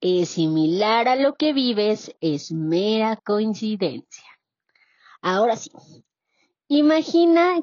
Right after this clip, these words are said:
que en la noche te da hambre y de pronto te acuerdas que en el refrigerador hay una pequeña olla con pozolito.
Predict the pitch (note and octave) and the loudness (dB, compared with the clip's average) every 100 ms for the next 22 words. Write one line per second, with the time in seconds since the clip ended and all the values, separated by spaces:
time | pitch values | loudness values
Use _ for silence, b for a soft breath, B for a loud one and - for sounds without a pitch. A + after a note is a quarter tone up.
0 | - A3+ G#3 G3 A3 C4 C#4+ D4+ D4+ - | -4 -2 0 0 0 0 2 2 2 -2
1 | A3 G3+ G3+ _ D#3 D3 D3 D3+ - B3 | -2 0 -2 _ -2 -2 -2 -4 -2 0
2 | C4+ B3 G3+ F#3+ F#3 F#3+ - G3 F3 D#3 | 2 2 2 2 2 0 -4 -2 -2 0
3 | D3+ - G#3+ A#3 A#3 A3 A3+ A#3+ A#3+ - | -2 -4 -2 0 0 -2 -2 0 -2 0
4 | A3+ G#3 D#3+ D#3 - C#3 B2+ G#2+ A2 A3 | -2 0 -2 -4 -8 -8 -8 -8 -4 -2
5 | A#3+ D4 D4 C#4+ C#4+ B3+ A#3 A3+ _ b | 0 -2 0 2 2 2 0 -2 _ b
6 | b b - F3+ F#3 - C#4 D4+ E4 E4 | b b -4 -2 -2 -2 0 2 2 2
7 | B3 - F#3+ G#3 G3+ - _ _ _ _ | -2 0 0 0 -2 -6 _ _ _ _
8 | _ _ _ _ _ _ _ - C4+ C#4+ | _ _ _ _ _ _ _ 0 0 0
9 | A3 F#3+ F#3 - D#3+ D#3 - C3+ D#3 - | 0 -2 -2 -4 -4 -4 -6 -12 -10 -8
10 | G2 - _ | -10 -16 _